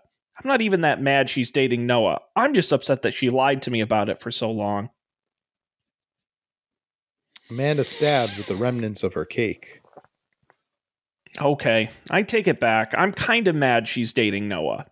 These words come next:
Speaker 1: Like, what did I do wrong? Why did everyone else just suddenly decide I'm not cool anymore? Why wasn't I enough? I don't understand. And as mad as I am at everybody, like,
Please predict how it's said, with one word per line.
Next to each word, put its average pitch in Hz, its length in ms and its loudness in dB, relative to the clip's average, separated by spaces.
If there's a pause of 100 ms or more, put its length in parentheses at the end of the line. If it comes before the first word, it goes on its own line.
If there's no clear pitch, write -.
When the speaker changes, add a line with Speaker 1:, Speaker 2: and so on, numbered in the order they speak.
(120)
Speaker 1:
Like, 202 340 0 (380)
what 349 120 0
did 330 120 2
I 311 200 0
do 175 180 2
wrong? 98 440 0 (180)
Why 339 120 2
did 381 160 0
everyone 330 280 2
else 277 220 0
just 196 200 0
suddenly 143 300 2
decide 123 380 2
I'm 117 140 2
not 113 200 2
cool 113 320 0
anymore? 85 500 -6 (420)
Why 254 140 0
wasn't 262 300 0
I 247 100 4
enough? 170 480 2
I 180 100 2
don't 277 220 0
understand. 226 760 -2 (520)
And 139 100 0
as 131 140 0
mad 160 200 2
as 180 120 0
I 147 100 4
am 147 160 2
at 175 80 4
everybody, 208 600 0
like, 156 440 0